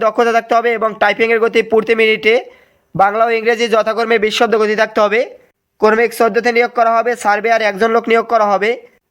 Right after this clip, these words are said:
কোনো শিক্ষিত ইনস্টিটিউট হতে সার্ভে জরিপ ডিপ্লোমা থাকতে হবে। পনেরোতে নিয়োগ করা হবে চেয়ারম্যান। এ পদে দুইজন লোক নিয়োগ করা হবে। আবেদন করার জন্য এখানে দেখতে পাচ্ছেন মাধ্যমিক স্কুল সার্টিফিকেট বা সমমানের পরীক্ষায় উত্তীর্ণ হয়ে থাকলে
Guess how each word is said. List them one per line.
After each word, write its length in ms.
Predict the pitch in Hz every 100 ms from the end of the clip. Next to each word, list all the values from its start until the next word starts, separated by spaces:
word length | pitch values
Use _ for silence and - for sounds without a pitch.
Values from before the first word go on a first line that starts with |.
| _ -
কোনো 160 | 226 247
শিক্ষিত 240 | 262 247 240
ইনস্টিটিউট 320 | 233 233 240 240
হতে 140 | 240 240 220
সার্ভে 260 | 202 214 220
জরিপ 180 | 233 190
ডিপ্লোমা 260 | 208 214 220 214
থাকতে 180 | 214 220
হবে। 160 | 202 226 440 _ _ _ _ -
পনেরোতে 440 | 196 214 226 240 247
নিয়োগ 160 | 233 233 233
করা 140 | 226 226
হবে 140 | 233 226
চেয়ারম্যান। 380 | 220 220 226 233 226
এ 20 | 226
পদে 180 | 220 220
দুইজন 220 | 214 233 233
লোক 80 | 233
নিয়োগ 140 | 233 226
করা 140 | 220 202
হবে। 140 | 196 214 202
আবেদন 240 | 220 233 220
করার 180 | 233 220
জন্য 120 | 233 233
এখানে 180 | 220 226 214
দেখতে 160 | 220 233
পাচ্ছেন 360 | 220 220 226 320 - _ _ -
মাধ্যমিক 380 | 190 196 214 240 247
স্কুল 160 | 247 226
সার্টিফিকেট 300 | 208 214 214
বা 60 | 226
সমমানের 300 | 233 220 233 226
পরীক্ষায় 300 | 220 233 214
উত্তীর্ণ 240 | 214 233 226
হয়ে 120 | 220
থাকলে 140 | 220